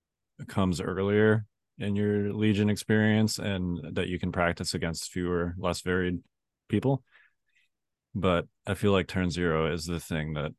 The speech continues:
really only comes once you start hitting that, you know, quote unquote tournament circuit and you play players of much more varied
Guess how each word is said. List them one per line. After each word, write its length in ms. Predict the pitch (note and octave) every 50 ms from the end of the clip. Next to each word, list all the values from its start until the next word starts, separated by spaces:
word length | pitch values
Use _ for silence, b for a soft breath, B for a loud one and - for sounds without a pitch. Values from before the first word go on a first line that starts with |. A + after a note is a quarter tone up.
| _ _ _ _ _ _ _ _ _ -
really 300 | G2 G2+ G#2+ G2 F#2+ F#2+
only 240 | F#2 F2+ E2+ E2+ E2
comes 440 | - F2+ E2+ E2+ E2+ E2 E2 D#2
once 280 | E2 E2 E2 E2 - -
you 440 | F2+ F2+ E2+ E2+ F2 F2 - - - _ -
start 360 | - - - - F#2 E2 E2
hitting 340 | - F2+ F#2 E2+ F2 F2 F2 E2+
that, 240 | E2 E2+ F2+ F#2+ - - _ _ _ _ _ _ _ _ _ _ _ _ _ _
you 100 | - G2
know, 160 | E2+ E2 E2 D#2
quote 220 | - - F2+ D#2+
unquote 380 | E2 D#2 - E2+ E2 E2 - - - -
tournament 360 | - - F#2 F2 E2+ E2+ E2 -
circuit 400 | - E2 E2+ - - - C#2+ - _ _ _ _
and 140 | - F#2 F2
you 100 | F2 E2
play 440 | D2 - F2+ E2 D#2+ D#2 D#2 D#2+ E2 - _ _ - C3+ -
players 400 | - G2 F#2 F2 E2+ E2+ D#2 D#2+
of 280 | E2 D#2 D2+ C#2+ - - _ _ _ _ _ _ -
much 320 | G#2+ F#2 E2+ E2 - - - - _ -
more 300 | A2+ F#2+ F2 E2+ E2+ E2
varied 460 | D2 E2 E2+ E2+ E2 E2+ E2 E2+